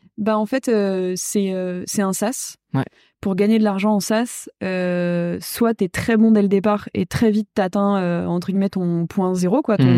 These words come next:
Speaker 2: Hmm.
Speaker 1: ton point de rentabilité.
Speaker 2: Ouais.
Speaker 1: Soit tu te fais financer par des invests, par, euh,
Speaker 2: Ouais,
Speaker 1: du
Speaker 2: bien
Speaker 1: prêt,
Speaker 2: sûr.
Speaker 1: et cetera. Et en fait, nous,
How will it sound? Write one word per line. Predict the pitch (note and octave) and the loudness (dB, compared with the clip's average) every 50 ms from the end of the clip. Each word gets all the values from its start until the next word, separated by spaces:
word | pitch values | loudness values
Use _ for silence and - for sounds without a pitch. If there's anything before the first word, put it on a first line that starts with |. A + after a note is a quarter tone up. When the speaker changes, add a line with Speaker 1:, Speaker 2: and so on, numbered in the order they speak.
| A2+ - E3+ E3 E3+ | 4 4 2 2 0
Speaker 2:
Hmm. | E3+ | -2
Speaker 1:
ton | - F3+ F3 D#3+ | -2 -2 -2 0
point | - F#3 | 0 0
de | F3+ E3+ | 2 2
rentabilité. | F3 F3 F#3 F3 E3+ E3 E3 E3+ E3 - A#3 D4 - _ _ - | 2 2 2 0 2 2 0 0 2 2 0 0 0 _ _ 0
Speaker 2:
Ouais. | A#2+ - - - - _ _ _ | 2 2 0 -2 -10 _ _ _
Speaker 1:
Soit | - - - - A#3 A#3 B3+ C#4 C4 - | -12 -6 0 2 2 2 2 0 -2 -4
tu | - - - F#3 | -6 -8 -8 -2
te | |
fais | - G3+ F#3+ | 0 0 0
financer | - F#3+ F#3 F3+ F3+ - B3+ D4 - _ _ _ _ _ _ _ _ _ _ _ | 0 0 -2 -2 0 0 -2 -4 -4 _ _ _ _ _ _ _ _ _ _ _
par | - F#3+ F#3+ G3+ G#3+ G#3 | -2 0 2 2 2 2
des | F#3+ F#3 F3+ | 0 0 0
invests, | F3 E3+ E3+ F3 F3+ G3+ G#3+ G#3+ - - - | 2 0 0 0 2 2 2 0 0 -4 -6
par, | - F#3+ F3 F3 F3+ F3 | -6 -4 -2 0 0 0
euh, | E3+ E3 E3 | -2 -2 0
Speaker 2:
Ouais, | E3 A#2+ A2+ G#2+ | 2 2 2 4
Speaker 1:
du | G#2 | 2
Speaker 2:
bien | G#2 | 0
Speaker 1:
prêt, | G#2+ - G#3+ | 0 2 2
Speaker 2:
sûr. | G#2 | 2
Speaker 1:
et | G2 F#2 | 0 0
cetera. | - - E3 E3 - _ _ | -4 -6 -8 -8 -10 _ _
Et | - | -8
en | F3 | -6
fait, | E3+ - G#3+ A3 - - | -2 0 0 0 2 2
nous, | G#3 G3+ G#3+ A#3+ C4 | 4 4 6 4 4